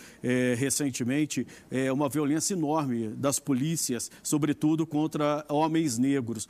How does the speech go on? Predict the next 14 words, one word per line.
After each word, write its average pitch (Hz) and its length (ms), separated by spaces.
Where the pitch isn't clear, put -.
Como 233 160
é 254 40
que 240 200
o, 202 180
os 180 100
juízes, 156 680
o 147 240
judiciário 139 640
pode 139 480
atuar 131 440
nesse 123 200
sentido 123 500
pra 131 160
tentar 127 460